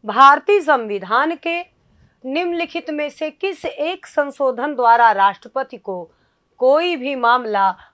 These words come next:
मंत्रिपरिषद द्वारा पुनर्विचार किए जाने के लिए वापस भेजने का अधिकार दिया गया?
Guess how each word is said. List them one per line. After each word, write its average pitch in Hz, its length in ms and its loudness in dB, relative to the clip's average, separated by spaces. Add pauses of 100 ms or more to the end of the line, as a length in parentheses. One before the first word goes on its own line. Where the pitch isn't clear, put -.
(100)
मंत्रिपरिषद 277 760 -2
द्वारा 247 340 6
पुनर्विचार 247 760 0
किए 226 340 -8
जाने 226 340 -4
के 240 160 -6
लिए 233 160 -4
वापस 202 380 -4
भेजने 190 440 -8
का 214 160 0
अधिकार 185 400 -4
दिया 175 320 -10
गया? - 260 -20